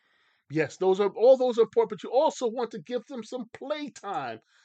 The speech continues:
to use their time wisely. Schedule with parameters and fun, but teach them and join in with them on a reasonable amount of time. You get any time with just their friends and by themselves,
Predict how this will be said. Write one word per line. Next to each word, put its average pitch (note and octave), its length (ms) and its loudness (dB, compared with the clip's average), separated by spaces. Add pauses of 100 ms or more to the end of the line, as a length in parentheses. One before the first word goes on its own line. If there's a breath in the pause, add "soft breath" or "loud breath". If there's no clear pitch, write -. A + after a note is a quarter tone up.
(120)
to F3+ 100 -6
use F#3 240 -4
their F#3+ 140 2
time D#3 400 -6
wisely. A#2+ 560 -12 (420 soft breath)
Schedule B3 840 -8 (300 soft breath)
with A3 260 -2
parameters A#3 1300 -4 (420 soft breath)
and B3 340 -2
fun, E3+ 600 -2 (340)
but D#3 100 -4 (180)
teach - 360 -8
them C3+ 260 -6 (100)
and C#3 220 -10
join A#3+ 640 -4 (120)
in D#4 280 -4
with C#3+ 240 -8
them C#3+ 260 -4 (480 soft breath)
on F#4 100 0
a G3+ 60 -2
reasonable E3 540 -4
amount C#3 320 -6
of C3 80 -12
time. C#3 280 -10
You C#3+ 60 -12
get G3 200 -10
any A#3+ 220 -6
time G#3+ 300 -4
with E3+ 180 -4
just E3+ 220 -6
their D#3+ 160 -4
friends D#3 320 -8
and C#3 140 -10
by D3 180 -2
themselves, C3 500 -8